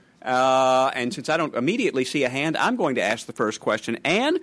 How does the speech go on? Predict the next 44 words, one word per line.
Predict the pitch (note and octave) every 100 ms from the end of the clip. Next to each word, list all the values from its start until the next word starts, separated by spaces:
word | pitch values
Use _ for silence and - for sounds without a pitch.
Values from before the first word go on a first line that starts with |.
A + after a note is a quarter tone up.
| - - - _
one | C3 F3+ D#4+
of | F4 A3+
the | F#3+
things | - G3 G3 F#3 -
that | D#3 -
I | F#3 B3
found | - G3 F3+ D#3+
interesting | D3+ F3 F#3 F3 - D#3
in | C3
your | B2 D3+ E3
book | B2+ G2 C3+ - -
was, | A#2+ A#2+ B2 B2 C3 C3+
and | C3+
I | F#3+
wanna | A#3 F#3+
say, | - G3+ E3+ E3+
I've | C3 F3
read | F3+ G3
both | E3 E3+ E3+
of |
these | D#3 D3 C#3
books, | C#3 C#3 C3+
and | B2+
I | B2 D3
learned | D3+ D#3+ D3+
things | D3+ C#3+ -
from | C#3 A2
both | B2+ C#3+ -
of | C3 A#2
them. | B2+ B2 - - -
They're | B2 G#2+
both | - D3+ D#3+ D#3+
very | C#3 C#3+
well | C3 B2+
put | B2 C3 -
together. | A#2 A#2 A2 A2 G#2+ - - -
Um, | - G2+ G2+
I | B2+ E3
knew | E3
a | C3
lot | C3 D3+
about | D3 C3+ C3
Ayn | B2+ C3
Rand. | A#2+ B2 A#2+ B2